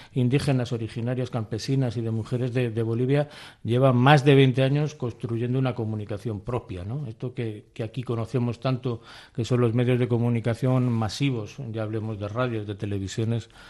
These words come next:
o de prensa, evidentemente en Bolivia también existe, ¿no? Pero además en Bolivia, eh, desde los años, eh, noventa, Iván nos lo va a poder comentar mucho, mucho mejor que, que yo, se lleva en ese intento de construir una comunicación propia,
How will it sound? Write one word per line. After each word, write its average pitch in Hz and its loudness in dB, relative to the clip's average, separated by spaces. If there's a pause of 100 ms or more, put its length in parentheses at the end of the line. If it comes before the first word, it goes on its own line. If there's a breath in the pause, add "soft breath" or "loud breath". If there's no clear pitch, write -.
(280 loud breath)
o 123 -2
de 113 0
prensa, 135 0
evidentemente 110 0
en 104 -8
Bolivia 110 -6
también 107 -4
existe, 113 -6
¿no? 127 -2 (360 loud breath)
Pero 147 10
además 143 10
en 143 6
Bolivia, 139 6
eh, 110 0
desde 107 0
los 101 -2
años, 117 0
eh, 110 0
noventa, 117 0
Iván 113 0
nos 110 -4
lo 110 -2
va 113 0
a 107 -6
poder 113 -2
comentar 110 -4
mucho, 113 -2 (420 loud breath)
mucho 127 4
mejor 120 4
que, 117 2
que 113 0
yo, 120 2
se 117 0
lleva 120 4
en 120 -2
ese 120 0
intento 113 -4
de 101 -8
construir 117 -6
una 120 -2
comunicación 110 -6
propia, 143 4